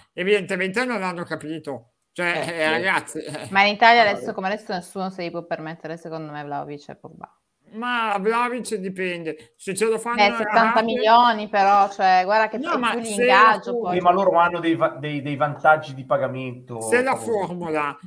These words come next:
Speaker 3: Comode
Speaker 1: quella di
Speaker 3: rate.
Speaker 1: Chiesa, se la formula è quella di Chiesa, puoi darne anche sessanta. Però deve avere un ingaggio sostenibile. Quello
Speaker 3: Eh,
Speaker 1: sì.
Speaker 3: esatto, è quello il punto,
Speaker 1: Quello è
Speaker 3: l'ingaggio
Speaker 1: chiaro.
Speaker 4: No, ma quello
Speaker 3: sostenibile.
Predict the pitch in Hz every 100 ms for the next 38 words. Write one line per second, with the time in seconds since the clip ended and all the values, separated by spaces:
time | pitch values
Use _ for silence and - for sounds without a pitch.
0 | - 208 220 220 233 185 175 190 208 208
1 | 240 233 247 254 262 _ _ _ _ -
2 | 220 208 277 277 262 226 247 247 220 214
3 | 220 233 233 233 233 233 _ _ 196 190
4 | 202 196 202 180 190 175 - 147 139 135
5 | 139 131 _ _ _ _ _ _ _ _
6 | - 196 196 220 285 240 - _ 170 156
7 | 175 175 202 190 175 185 220 208 151 143
8 | 180 180 156 151 139 147 135 123 - _
9 | 135 147 190 180 185 180 180 - 175 208
10 | 170 170 165 170 143 170 180 160 151 135
11 | - 180 190 -